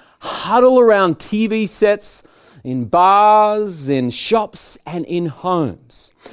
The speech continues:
Men, women, and children from Australia, China, the U S A, France, and,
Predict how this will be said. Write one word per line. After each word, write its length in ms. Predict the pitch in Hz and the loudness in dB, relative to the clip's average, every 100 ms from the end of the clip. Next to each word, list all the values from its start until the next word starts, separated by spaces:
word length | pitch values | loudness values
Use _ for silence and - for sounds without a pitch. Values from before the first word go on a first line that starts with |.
| - | -6
Men, 580 | 151 196 190 156 135 143 | 0 2 2 2 0 0
women, 320 | 185 196 175 | 0 2 0
and 160 | 156 | -2
children 540 | 143 - 196 196 165 127 | -4 -2 2 2 0 -4
from 180 | 135 143 | -6 -6
Australia, 760 | - - 175 185 180 151 85 - _ _ _ _ - | -8 -8 0 2 4 2 -2 -10 _ _ _ _ -14
China, 680 | - - 180 180 165 95 - _ _ 165 | -10 -2 0 2 0 -4 -10 _ _ -6
the 120 | 131 | -2
U 200 | 156 180 | 4 4
S 260 | 196 190 - - | 4 0 -8 -2
A, 300 | 180 170 127 | 2 4 2
France, 720 | - - 196 202 160 110 - | -2 -2 0 2 0 -4 -6
and, 140 | 135 | -6